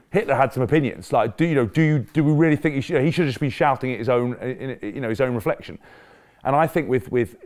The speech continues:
social media, I put myself out there, so I take the responsibility. Like, I have no problem b-, with that.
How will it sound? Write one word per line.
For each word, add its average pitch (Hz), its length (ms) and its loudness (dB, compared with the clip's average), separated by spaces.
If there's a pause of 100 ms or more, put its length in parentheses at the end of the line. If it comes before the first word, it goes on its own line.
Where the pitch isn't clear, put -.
(120)
social 135 280 0
media, 127 380 -2
I 131 120 2
put - 200 -4
myself 113 340 0
out 123 200 4
there, 62 160 -10
so - 180 -4
I 120 80 4
take 131 280 -2
the 101 60 -8
responsibility. 104 800 -2
Like, 98 160 0
I 117 140 4
have 110 140 2
no 117 240 0
problem 95 500 -2 (800)
b-, - 80 -8
with 123 300 2
that. 139 320 0